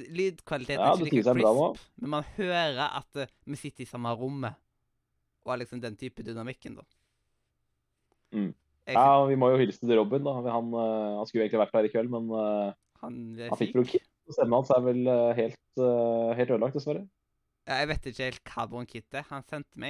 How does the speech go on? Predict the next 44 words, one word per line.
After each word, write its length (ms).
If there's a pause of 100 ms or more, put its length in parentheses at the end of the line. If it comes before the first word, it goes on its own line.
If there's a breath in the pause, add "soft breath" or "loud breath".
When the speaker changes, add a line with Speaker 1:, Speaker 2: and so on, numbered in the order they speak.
(160)
Speaker 1:
en 60
eller 180
annen 100
sånn, 160
jeg 680
Speaker 2:
Det, 120
Speaker 1:
husker 140
ikke 80
om 60
det 80
var 80
Speaker 2:
det 100
går 80
vel 80
på 20
Speaker 1:
forklaring 240
Speaker 2:
halsen, 80
Speaker 1:
eller 80
artikkel, 400
Speaker 2:
så 100
Speaker 1:
men 140
jeg 80
skjønte 560
ikke 160
hva 80
Speaker 2:
Jeg 140
tror 20
Speaker 1:
det 120
var. 80
Speaker 2:
bro-, 80 (840)
jeg 120
tror 180
bronkitt 340
går 80
på 80
halsen, 340
så 140
det 80 (140)
er 100
bare 260
helt 200
uaktuelt, 360
liksom. 200 (880)
Speaker 1:
Ja. 180